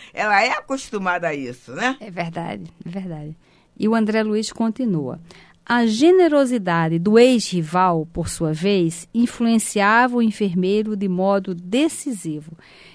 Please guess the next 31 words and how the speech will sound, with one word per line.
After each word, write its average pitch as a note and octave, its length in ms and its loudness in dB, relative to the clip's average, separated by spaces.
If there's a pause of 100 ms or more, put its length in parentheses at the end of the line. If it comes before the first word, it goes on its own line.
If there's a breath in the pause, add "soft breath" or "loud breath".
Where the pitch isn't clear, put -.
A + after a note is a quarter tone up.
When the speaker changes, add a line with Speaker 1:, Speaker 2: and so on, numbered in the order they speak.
Speaker 2:
E F#3+ 160 -2
aí G3 180 4
a G#3+ 40 0
gente G3+ 260 0
percebe G3+ 480 -4
que G#3 80 -2
esse G3+ 240 0
ato A3+ 260 4
de G#3 140 -2
gentileza F3+ 960 0 (720)
é F#3+ 140 -4
uma G3 100 -2
coisa G3 280 0
incrível. E3+ 500 -2 (500 loud breath)
Eu G#3+ 80 -4
me C4 120 0
lembrei G#3+ 340 -2
agora F#3+ 500 -2
do F#3+ 140 -6
livro G3 580 -6
Missionários F#3+ 640 -6
da A3+ 140 -4
Luz. F#3 500 -4 (240)
Na F#3 220 -2
hora A3+ 220 0
que A3+ 160 -10
o G#3 40 -8
Sigismundo F#3 680 -4
tá F3 120 -6
pra E3+ 160 -8
reencarnar, F3 840 -4